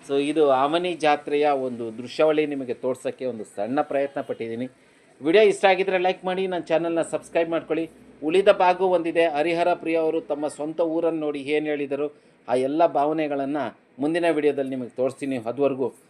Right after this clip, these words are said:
ಒಳ್ಳೆಯದನ್ನು ಯೋಚನೆ ಮಾಡಿ, ಒಳ್ಳೆಯದಾಗಿರಿ. ಜೀವನದಲ್ಲಿ ಖುಷಿಯಾಗಿರೋದು ದೊಡ್ಡ ವಿಷಯ, ಆದ್ದರಿಂದ ನಿಮಗೆ ನೀವು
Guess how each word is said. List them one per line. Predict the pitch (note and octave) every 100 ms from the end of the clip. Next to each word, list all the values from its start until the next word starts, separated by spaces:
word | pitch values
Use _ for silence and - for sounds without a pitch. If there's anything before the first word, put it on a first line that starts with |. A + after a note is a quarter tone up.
| _ _ _ _ _ _ _
ಒಳ್ಳೆಯದನ್ನು | B2+ D#3 E3+ E3+
ಯೋಚನೆ | E3 D#3+ D#3
ಮಾಡಿ, | D#3 D#3 D#3
ಒಳ್ಳೆಯದಾಗಿರಿ. | C3 D3 D#3 D3 C#3 D3 C#3+ _ A2+
ಜೀವನದಲ್ಲಿ | C#3+ D3 D3
ಖುಷಿಯಾಗಿರೋದು | C3 C3+ C#3 C3 B2+ B2+ A#2+ A2
ದೊಡ್ಡ | A2+
ವಿಷಯ, | B2 B2
ಆದ್ದರಿಂದ | A#2 A2+ A#2+ A2+ G2+ F#2
ನಿಮಗೆ | B2+ D3 C3+
ನೀವು | B2 A#2